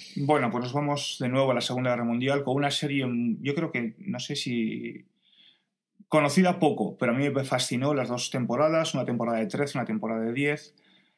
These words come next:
eh, que es Manhattan. Eh, producida por W G N América y que nos lleva, nos, nos, nos relata,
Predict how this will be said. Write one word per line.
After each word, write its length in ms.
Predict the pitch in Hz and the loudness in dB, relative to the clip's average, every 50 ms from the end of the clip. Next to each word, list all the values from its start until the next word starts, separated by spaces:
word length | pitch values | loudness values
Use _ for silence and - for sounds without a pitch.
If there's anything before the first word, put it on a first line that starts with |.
| _ _ _ _ _ - | _ _ _ _ _ 0
eh, 340 | 151 143 139 131 127 123 120 | 2 4 4 4 4 2 2
que 80 | - 131 | 0 0
es 120 | 123 - | 0 0
Manhattan. 680 | 117 104 98 - 101 95 - - - - - 131 - - _ _ _ _ _ _ _ _ _ _ _ _ - - - - | 0 -2 -2 -4 -6 -8 -8 -10 -12 -14 -16 -18 -20 -20 _ _ _ _ _ _ _ _ _ _ _ _ -6 -6 -4 -2
Eh, 140 | 143 135 | -2 -2
producida 420 | 123 127 123 123 120 143 139 131 113 | 0 0 -2 0 2 2 2 4 2
por 120 | 131 131 | 2 0
W 200 | 131 127 123 123 | 0 0 0 -2
G 140 | 123 - 127 | 0 0 0
N 100 | 120 120 | 0 2
América 720 | 117 123 135 147 151 151 156 - 160 156 156 151 - - - | 0 0 2 0 0 0 0 2 2 2 2 2 0 -4 -6
y 280 | - 135 123 127 127 127 | -8 -6 -4 -4 -6 -4
que 140 | - 131 120 | -4 -4 -2
nos 420 | 120 117 113 - - - - - - | -2 -2 -2 -4 -6 -6 -8 -4 0
lleva, 360 | 135 156 160 151 160 170 175 | 2 4 4 4 4 2 2
nos, 380 | 165 143 120 117 113 - - - | 0 -2 -2 -4 -6 -8 -10 -10
nos, 220 | 113 113 113 - | -10 -10 -10 -10
nos 180 | - 117 113 113 | -8 -8 -8 -6
relata, 580 | 117 120 127 139 139 135 147 147 151 156 156 | -2 0 2 0 2 2 0 0 0 -2 -4